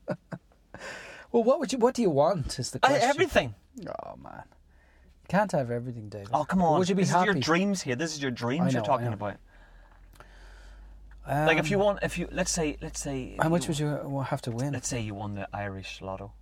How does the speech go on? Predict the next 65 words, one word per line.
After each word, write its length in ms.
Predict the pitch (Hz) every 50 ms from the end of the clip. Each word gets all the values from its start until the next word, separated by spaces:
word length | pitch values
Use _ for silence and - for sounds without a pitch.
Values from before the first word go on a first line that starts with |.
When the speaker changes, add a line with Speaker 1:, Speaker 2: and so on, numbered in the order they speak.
| - - -
Speaker 1:
Right, 200 | 123 113 107 95 -
six 340 | - - - 143 131 - -
million, 320 | 139 139 143 147 147 143 131 - - -
five 240 | - 139 139 143 143
million? 260 | 147 147 147 147 143 -
Speaker 2:
Oh, 80 | - 147
I 120 | 147 151
don't 80 | 143 127
know. 80 | 110 107
What's 180 | 113 131 - -
the 60 | 120
Irish 180 | 107 104 101 -
Lotto? 220 | 98 101 117 -
Is 80 | 127 135
it, 80 | 175 -
Speaker 1:
It 80 | 156 190
Speaker 2:
I 40 |
Speaker 1:
can 140 | 196 185 175
be, 160 | 165 190 190 165 -
it 120 | 165 139
can 100 | 175 147
st-, 220 | - - - - -
I 80 | 170
think 180 | 151 165 202 196
it's 240 | 190 151 - - -
usually 300 | 165 160 160 143 147 143
around 300 | 131 131 127 123 117 -
three, 560 | - - - 135 135 131 123 120 117 117 - - -
and 120 | 135 127
then 120 | 135 135
if 120 | 131 120 -
it 60 | 131
doesn't 240 | - 143 135 131 139
get 160 | 131 123 120
one 220 | 127 120 127 127
for 160 | 123 - 127 123
a 40 |
few 220 | 120 - 131 123 120
weeks, 320 | 117 117 120 - - -
it, 80 | 131 - _ _ -
it 80 | 127
can 100 | - 127
be 140 | 127 127 131
up 120 | 127 - -
there 200 | 135 127 120 117
at 120 | 117 -
s-, 360 | - - - - - - - - _ - -
nine 460 | 131 127 123 120 120 120 120 117 113
and 120 | 110 110
eleven. 520 | 110 110 107 110 120 120 123 120 117 117 117
You 100 | 113 113
Speaker 2:
Let's 180 | 120 120 - -
Speaker 1:
know. 40 | 120
Speaker 2:
say, 100 | 104 101 -
let's 180 | - 110 -
say 200 | - - 107 98
it's 120 | 95 - -
just 160 | - 117 - -
the 80 | 95
regular, 320 | 95 95 95 95 95 98 95
typical 420 | - - 87 85 - - - 90
Irish 240 | 87 92 92 - -
Lotto. 260 | - - - - 110 -
Speaker 1:
Three 160 | - - 131
million? 340 | 123 127 135 139 147 143